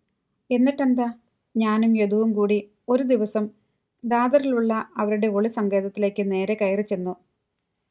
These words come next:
ഹീരലാലിനെയും പാഞ്ചയെയും അവിടെ തന്നെ ഇട്ട് ചുട്ടു. കരീംബായി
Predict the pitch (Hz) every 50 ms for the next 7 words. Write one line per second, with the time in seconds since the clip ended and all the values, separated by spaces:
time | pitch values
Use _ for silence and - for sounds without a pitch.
0 | _ _ _ _ _ - 240 226 220 208 220 214 208 202 202 208 202 208 202 202
1 | 202 202 196 - _ _ _ _ _ _ _ - 233 226 233 247 247 254 247 226
2 | 208 208 202 196 196 - _ _ _ _ _ _ _ - 247 247 247 269 311 311
3 | - 240 220 220 226 220 220 - 214 - 202 180 - - 190 175 - _ _ _
4 | _ _ _ _ _ _ _ _ _ - 254 254 254 285 294 285 277 269 269 262